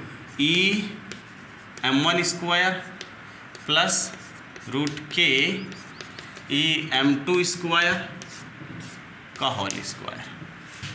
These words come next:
है ना? तो आई मैक्स कितना हो गया? रूट के बाहर आके स्क्वायर बाहर आएगा तो के बाहर आ जाएगा, ब्रैकेट में क्या बचेगा? ई वन, ई एम वन प्लस ई एम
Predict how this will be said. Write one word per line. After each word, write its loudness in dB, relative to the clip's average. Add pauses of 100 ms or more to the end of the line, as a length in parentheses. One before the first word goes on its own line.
(320)
है 2
ना? -2 (440)
तो -6
आई 6
मैक्स 4
कितना 4
हो 6
गया? 6 (2250)
रूट 0
के 6
बाहर 6
आके 4 (180)
स्क्वायर 6
बाहर 8
आएगा 6
तो -2
के 6
बाहर 4
आ 6
जाएगा, 6 (340)
ब्रैकेट 4
में 2
क्या 4
बचेगा? 2 (840)
ई 6
वन, 4 (920)
ई 6
एम 4
वन 6 (1500)
प्लस 6
ई 4
एम 8